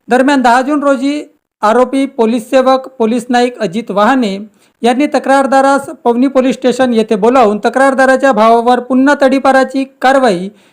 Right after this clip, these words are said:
किंवा अन्य कसलीही प्रतिबंधात्मक कारवाई करायची नसेल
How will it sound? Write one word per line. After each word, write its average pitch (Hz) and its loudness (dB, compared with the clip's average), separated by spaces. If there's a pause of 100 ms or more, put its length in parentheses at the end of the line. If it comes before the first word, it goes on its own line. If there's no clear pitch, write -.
(120)
किंवा 277 2
अन्य 277 0
कसलीही 262 0
प्रतिबंधात्मक 262 -2
कारवाई 247 2
करायची 220 -2
नसेल 220 0